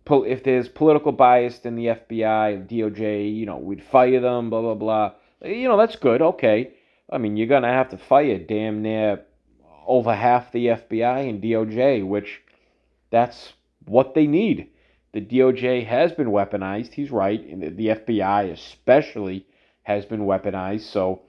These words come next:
I think that's what that is. You know, I, I, I like that, I guess. Will he actually do it, and how hard will,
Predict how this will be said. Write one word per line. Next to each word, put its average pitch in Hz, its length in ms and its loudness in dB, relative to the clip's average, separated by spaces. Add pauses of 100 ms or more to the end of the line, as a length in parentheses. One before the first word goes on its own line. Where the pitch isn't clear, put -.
(420)
I 113 100 -4
think 143 200 -4
that's 135 220 -2
what 139 400 2
that 135 200 0
is. 139 300 -2
You 160 120 -8
know, 107 140 0
I, 101 120 2
I, 113 500 -4 (720)
I 107 80 -2
like 135 240 4
that, 117 140 4
I 110 60 2
guess. 107 340 -6
Will 131 280 4
he 127 180 -4
actually 123 400 0
do 120 240 0
it, 120 80 -2
and 95 280 -6 (420)
how 110 260 2
hard 110 400 0
will, 117 260 0